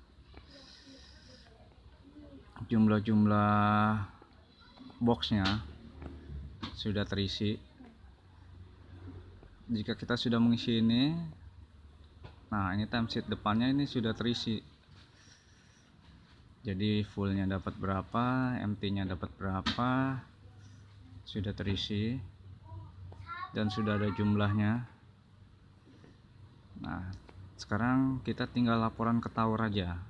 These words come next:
Nah, ini dia cara kita untuk laporan towernya.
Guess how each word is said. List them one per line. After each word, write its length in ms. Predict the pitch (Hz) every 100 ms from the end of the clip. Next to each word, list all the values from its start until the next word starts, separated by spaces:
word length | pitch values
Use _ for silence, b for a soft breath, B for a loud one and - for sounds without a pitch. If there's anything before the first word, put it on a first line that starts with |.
| - -
Nah, 320 | 87 85 92
ini 160 | 98
dia 480 | 113 107 110 123 131 127
cara 320 | 101 90 87 87
kita 320 | - - 87
untuk 320 | 87 80 -
laporan 400 | 90 82 - 92
towernya. 560 | 92 92 92 98 113